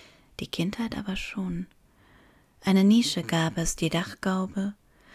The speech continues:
sehe mich also mit einem Blatt Papier, wie ich es falte, den Pinsel in der Hand, Farbe aufs Papier tropft und verläuft. Sich seinen Weg sucht. Einfach so,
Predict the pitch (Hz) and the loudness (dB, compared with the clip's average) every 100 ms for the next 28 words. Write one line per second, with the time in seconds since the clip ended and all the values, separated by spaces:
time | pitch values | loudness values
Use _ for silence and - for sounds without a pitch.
0 | - - - 190 190 190 - 185 180 180 | -20 -14 2 4 6 4 2 0 0 2
1 | 185 - 180 175 175 175 - - 165 - | 0 0 0 0 -2 -4 -4 -6 -6 -2
2 | 220 208 170 - 156 - - - 165 202 | 2 2 0 -4 -6 -6 -6 -4 -4 -4
3 | 175 160 156 - 190 175 185 - 160 156 | -6 -4 -6 -6 -4 -2 -2 -2 -2 -4
4 | 160 156 156 208 - - _ _ - - | -4 -4 -4 -6 -10 -20 _ _ -20 -20
5 | - - - 185 175 190 202 180 - - | -18 -14 -2 2 2 2 -2 -2 -6 -8
6 | - 170 - 240 - - - - - 190 | -8 -8 -8 -8 -8 -12 -12 -10 -8 -8
7 | - 233 202 180 - - - - _ _ | -6 -6 -4 -6 -12 -20 -20 -20 _ _
8 | _ _ _ - - 190 170 180 175 175 | _ _ _ -20 -6 -4 0 0 2 2
9 | 175 180 - - - 165 175 - - - | 0 -2 -4 -10 -6 -6 -6 -8 -10 -10
10 | _ _ _ _ _ _ _ _ _ _ | _ _ _ _ _ _ _ _ _ _
11 | - 220 233 247 - - 156 | -4 -4 -2 -4 -6 -6 -6